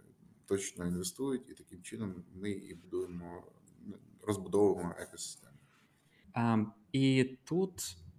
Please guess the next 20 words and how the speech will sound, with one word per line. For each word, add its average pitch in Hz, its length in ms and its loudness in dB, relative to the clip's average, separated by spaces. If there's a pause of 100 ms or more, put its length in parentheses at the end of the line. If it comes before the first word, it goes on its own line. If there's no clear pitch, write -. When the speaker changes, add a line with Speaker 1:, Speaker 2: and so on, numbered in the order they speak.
(100)
Speaker 2:
дуже 127 280 8
багато 104 320 6
питань, 131 360 8
насправді, 104 500 2
які 101 340 2
виходять 101 400 4
з - 40 -8
попередніх, 104 680 0
е, 104 200 4
тем. 156 480 2 (140)
І 120 240 4
перше, 120 420 0
що - 180 -2
я 107 100 4
хотів 113 340 -4
запитати, 123 640 -2 (480)
це 156 220 0
з 170 80 -2
приводу 123 680 2
взагалі, 110 540 2